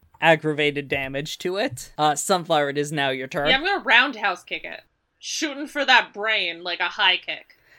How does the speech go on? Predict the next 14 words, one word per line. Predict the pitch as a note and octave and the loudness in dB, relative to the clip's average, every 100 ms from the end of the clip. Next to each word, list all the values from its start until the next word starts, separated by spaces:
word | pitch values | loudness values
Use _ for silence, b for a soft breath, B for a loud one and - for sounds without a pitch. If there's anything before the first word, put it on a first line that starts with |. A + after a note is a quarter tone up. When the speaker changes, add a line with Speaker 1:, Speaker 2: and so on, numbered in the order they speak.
| _ | _
Speaker 1:
Actually, | F#3+ - B3+ | -2 0 -2
I'm | C4 | -2
gonna | C#4+ C#4+ | -2 -2
say | - B3+ B3 - | 0 -2 -2 -6
it's, | F3+ E3+ - | -6 -6 -8
it's | F3 E3 | -10 -6
a | F3 | -4
defensive | E3 - F3 E3 D3+ C3+ | -4 -2 -2 -4 -10 -4
one | C#3 C3 | -2 0
Speaker 2:
Okay. | G#2 | -2
Speaker 1:
now. | B2 D#3 D#3+ _ _ | -2 -4 -6 _ _
It's | - - | -12 -10
so | - G3 E3+ E3 | -2 2 4 4
hurt. | E3+ D3 D#3+ - - | 2 2 0 -4 -18